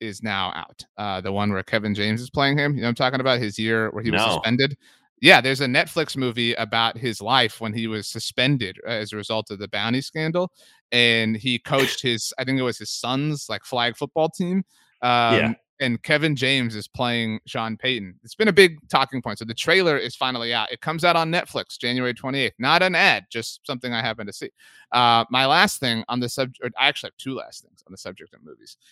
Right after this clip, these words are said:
Speaker 1: Uh, one, pumped about Spider-Man No Way Home this weekend. You seeing it?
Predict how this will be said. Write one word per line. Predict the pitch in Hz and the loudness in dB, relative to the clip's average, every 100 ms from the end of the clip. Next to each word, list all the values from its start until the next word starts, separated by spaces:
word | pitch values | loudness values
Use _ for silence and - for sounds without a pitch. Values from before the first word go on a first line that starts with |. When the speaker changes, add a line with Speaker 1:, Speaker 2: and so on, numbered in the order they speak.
| _ - | _ -6
Speaker 1:
Uh, | 110 107 | -2 -2
one, | 120 139 160 165 - _ | 0 0 0 -2 -10 _
pumped | - 151 123 - | 0 0 -2 -10
about | 120 101 | -12 -10
Spider-Man | - 117 113 107 | -4 -4 -2 -4
No | 107 110 | -4 -4
Way | 107 | -4
Home | 120 101 - _ | -6 -8 -12 _
this | 98 - | -18 -16
weekend. | 92 - - | -16 -16 -18
You | 104 | -12
seeing | - 123 | -6 -2
it? | 151 | -4